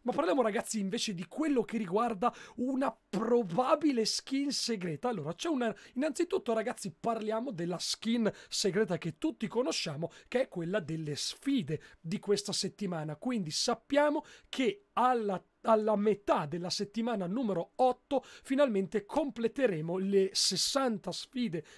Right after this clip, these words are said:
necessarie e otterremo la skin, eh, nascosta.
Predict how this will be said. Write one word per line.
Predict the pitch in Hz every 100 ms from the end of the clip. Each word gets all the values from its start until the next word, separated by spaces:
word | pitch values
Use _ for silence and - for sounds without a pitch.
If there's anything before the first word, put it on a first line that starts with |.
| -
necessarie | 214 285 - 254 - 190 160 170 196
e | - 208 214
otterremo | 285 285 - 226 180 160 170 170 - -
la | 220 208
skin, | - - 185 165 165 147
eh, | 160
nascosta. | 143 190 208 - 175 139 - 156